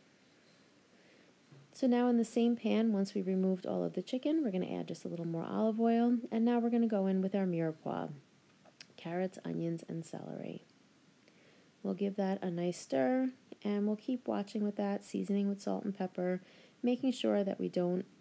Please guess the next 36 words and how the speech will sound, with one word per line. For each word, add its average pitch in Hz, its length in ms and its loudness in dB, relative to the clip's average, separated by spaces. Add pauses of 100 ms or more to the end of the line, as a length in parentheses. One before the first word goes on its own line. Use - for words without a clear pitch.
(120)
uh, 165 240 -6
burn 202 300 4
any 196 260 0
of 180 60 0
our 180 120 -2
vegetables, 170 640 -4
but 165 200 -6
that 165 140 -2
we 165 100 0
are 160 100 -2
cooking 170 400 -2
them 170 260 -4
nice 160 260 -4
and 175 120 -4
th-, - 120 -20 (140)
nicely 175 340 -2
through 160 240 -6
until 156 240 -6
they're 147 200 -6
tender. - 560 -8 (1160)
We 202 120 4
also 185 240 2
wanna 180 260 0
add, 170 500 -2
um, 156 340 -6 (460)
three - 180 -2
quarters 190 440 2
of 180 220 -4
the 170 80 -4
thyme 185 560 0 (140)
into 175 420 0
our 160 160 -4
mixture 160 460 -4
at - 200 -6
this 170 200 -10
moment. 175 420 -2